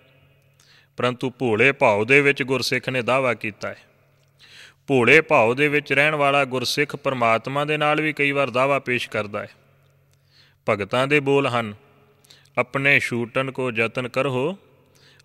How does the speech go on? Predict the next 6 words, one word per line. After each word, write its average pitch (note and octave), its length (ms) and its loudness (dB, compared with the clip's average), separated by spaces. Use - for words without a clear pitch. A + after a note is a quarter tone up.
ਹਮ A#2+ 180 0
ਛੂਟੇ C#3+ 580 2
ਤੁਮ B2+ 260 -4
ਆਰਾਧੇ।" A2+ 540 0
ਹੇ B2+ 80 0
ਪਰਮਾਤਮਾ, A#2 760 -4